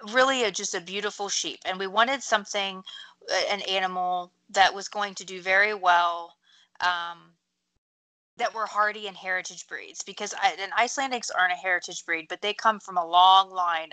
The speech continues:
of her-, you know, hardy stock from Iceland. So I, I was looking for the sheep that I knew would, um, be a heritage breed, which is Jacobs are, because I raised a lot of heritage breed chickens. So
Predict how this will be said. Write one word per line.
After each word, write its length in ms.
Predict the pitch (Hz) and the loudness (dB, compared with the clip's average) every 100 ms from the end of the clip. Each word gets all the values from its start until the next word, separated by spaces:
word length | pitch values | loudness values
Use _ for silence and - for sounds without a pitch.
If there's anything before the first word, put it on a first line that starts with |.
| 165 | -10
of 120 | 160 | -8
her-, 180 | 185 170 - - | -12 -12 -14 -18
you 100 | 190 | -14
know, 120 | 165 | -10
hardy 280 | 165 175 165 | -4 -2 -4
stock 400 | 165 185 160 165 | -6 0 0 0
from 220 | - 165 - | -6 -10 -8
Iceland. 460 | 160 156 - - - - - - | -10 -10 -16 -18 -20 -20 -20 -14
So 160 | - 208 | 0 2
I, 220 | 190 220 - | 4 0 -2
I 60 | 220 | -10
was 180 | 214 | -10
looking 320 | 226 269 285 247 | -10 -10 -10 -14
for 300 | - 190 180 | -4 -4 -4
the 80 | 180 | -6
sheep 380 | - 202 180 | -8 -8 -10
that 120 | 185 180 | -4 -2
I 120 | 180 | -2
knew 360 | 175 190 190 185 | -4 -8 -6 -6
would, 340 | 180 175 170 | -4 -4 -4
um, 420 | 165 170 165 165 | -2 0 -2 -4
be 280 | 190 185 175 - | -12 -12 -10 -8
a 40 | 180 | -6
heritage 480 | 202 220 220 190 | -2 -2 -4 -10
breed, 180 | 180 175 | -10 -10
which 180 | 170 - | -10 -10
is 120 | 170 | -6
Jacobs 500 | - 170 160 170 - 170 | -2 -2 0 -4 0 2
are, 360 | 147 147 160 - - - | 4 2 -2 -6 -14 -8
because 260 | 208 226 | 0 4
I 100 | 214 | 6
raised 340 | 214 202 196 196 | 4 2 -2 -4
a 80 | 180 | 2
lot 180 | 180 | 2
of 60 | 180 | 2
heritage 440 | 175 170 - 175 | -4 -6 -6 -12
breed 200 | - 160 | -12 -10
chickens. 720 | - - 175 - 135 - - - - - - | -10 -8 -8 -10 -16 -12 -10 -12 -18 -18 -4
So 720 | - 208 196 190 185 185 185 | 6 8 8 4 0 -4 -12